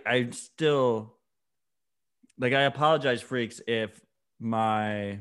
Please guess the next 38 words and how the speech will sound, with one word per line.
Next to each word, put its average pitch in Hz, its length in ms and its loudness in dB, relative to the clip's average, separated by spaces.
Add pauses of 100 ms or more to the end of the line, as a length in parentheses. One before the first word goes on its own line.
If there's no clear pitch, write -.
(1040)
I 123 40 -4
mean, 123 160 0
also, 123 280 0
this 107 140 -6
is 98 60 -14
probably 107 240 -4
'cause 92 160 -14
it's 90 100 -16
a 107 40 -10
coffee 104 380 -4
rip, 87 280 -12 (560)
uh, 90 400 -8 (280)
mainly 110 380 -4
because 104 220 -8
I'm 101 120 -6
about 98 300 -6
to 95 240 -10 (200)
go 95 320 -8 (400)
visit 98 300 -10
the 104 80 -10
New 98 160 -8
York 92 160 -8
City 90 180 -12
Bitcoiners, 87 580 -12
and - 80 -16
it's - 100 -18
gonna - 160 -14
be - 80 -16
fucking - 280 -18
dope. - 280 -16 (540)
Um, 90 640 -8 (420)
but 113 120 0
I 113 120 4
apologize, 123 680 -2
like, 95 120 -8
if 92 100 -12
I've 101 260 -4
been 98 360 -8